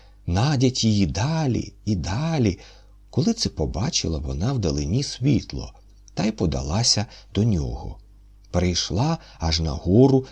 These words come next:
де палає велике багаття, а круг нього сидять на дванадцяти каменях дванадцять місяців. Голена спершу злякалася,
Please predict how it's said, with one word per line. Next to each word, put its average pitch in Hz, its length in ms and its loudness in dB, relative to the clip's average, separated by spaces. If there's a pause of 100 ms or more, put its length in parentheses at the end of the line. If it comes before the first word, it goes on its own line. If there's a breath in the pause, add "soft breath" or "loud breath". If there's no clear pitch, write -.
(120)
де 82 160 -2
палає 92 500 0
велике 90 500 0
багаття, 113 680 -2 (240 loud breath)
а 82 100 0
круг 92 380 -2
нього 127 460 2
сидять 95 600 0 (200 loud breath)
на 87 240 0
дванадцяти 82 800 -2
каменях 143 680 -2 (240 loud breath)
дванадцять 87 760 0
місяців. 95 680 -4 (580)
Голена 165 380 4
спершу 107 500 0
злякалася, 90 760 -4